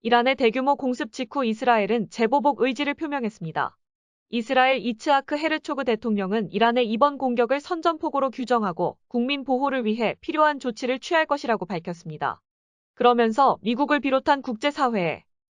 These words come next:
이란의 위협에 맞서기 위한 공동 대응 필요성을 호소했습니다. 주유엔 이란 대표부는 이번 공격 이유를 시리아에 있는 이란 영사관을 공격한 이스라엘에 대응한 것이라고 설명하면서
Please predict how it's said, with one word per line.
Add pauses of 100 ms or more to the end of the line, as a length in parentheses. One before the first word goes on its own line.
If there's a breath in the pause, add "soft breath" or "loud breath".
이란의
위협에
맞서기
위한
공동
대응
필요성을
호소했습니다. (500)
주유엔
이란
대표부는
이번
공격
이유를 (340)
시리아에
있는
이란
영사관을
공격한 (360)
이스라엘에
대응한
것이라고
설명하면서